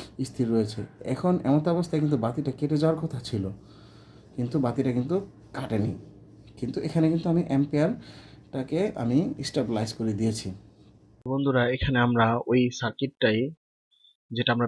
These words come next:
Speaker 2: practically দেখেছি, সেটা আমরা এখানে সিমুলেশন করে দেখব। তো সার্কিটটা মূলত এটাই।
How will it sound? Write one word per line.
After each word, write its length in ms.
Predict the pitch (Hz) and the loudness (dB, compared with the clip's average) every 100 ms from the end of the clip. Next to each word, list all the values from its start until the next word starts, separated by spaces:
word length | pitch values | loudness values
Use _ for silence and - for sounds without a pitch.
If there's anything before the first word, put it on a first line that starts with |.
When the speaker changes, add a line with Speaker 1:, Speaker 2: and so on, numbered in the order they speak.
| - | 0
Speaker 2:
practically 500 | 135 139 131 120 110 | -2 0 0 0 0
দেখেছি, 540 | 123 131 - 113 113 | 0 -2 -2 -2 0
সেটা 340 | 123 123 120 117 | 0 0 0 0
আমরা 220 | 113 110 | 2 0
এখানে 480 | - 117 110 117 131 131 | 0 -2 0 0 -2 -6
সিমুলেশন 480 | - 123 123 113 110 | -6 0 2 0 -2
করে 200 | - 107 | -6 -4
দেখব। 420 | 107 98 90 113 - _ _ - - - - - _ | -2 -2 -2 -4 -4 _ _ -20 -20 -20 -20 -20 _
তো 180 | 117 117 - | -6 -6 -4
সার্কিটটা 360 | 123 147 147 147 | -4 -4 2 2
মূলত 300 | 135 135 107 | 4 2 2
এটাই। 400 | 117 110 131 | 2 2 0